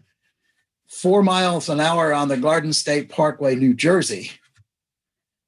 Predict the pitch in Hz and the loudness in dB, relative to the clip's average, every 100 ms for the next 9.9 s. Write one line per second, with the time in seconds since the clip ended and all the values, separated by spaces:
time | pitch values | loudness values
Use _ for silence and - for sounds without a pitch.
0 | _ - 160 139 165 170 175 170 147 135 | _ -4 0 0 2 0 0 -2 0 -2
1 | - 196 185 165 147 151 151 151 127 123 | 0 2 2 2 2 2 0 -2 -4 -2
2 | 170 156 165 143 147 139 139 143 139 131 | -4 -2 -4 0 -2 0 0 -2 -2 -2
3 | 127 117 - 139 139 147 143 120 120 127 | -2 -4 -6 -8 -4 -4 -2 0 2 2
4 | 143 - 131 135 120 120 123 107 110 _ | 0 -2 -2 -2 -2 0 0 -2 -14 _
5 | _ _ _ _ _ 127 127 143 135 135 | _ _ _ _ _ -4 0 0 0 -4
6 | 131 147 139 135 160 - 139 131 127 127 | -2 0 0 0 0 0 -2 0 0 2
7 | 123 123 - 139 110 107 127 117 117 - | 2 0 0 0 0 -2 -2 -2 -4 -12
8 | 110 - 107 - 104 104 123 113 - - | -20 -8 -6 -6 -8 -6 -6 -6 -8 -2
9 | 123 - 107 120 101 104 - - | 0 2 0 0 -2 -4 -4 -6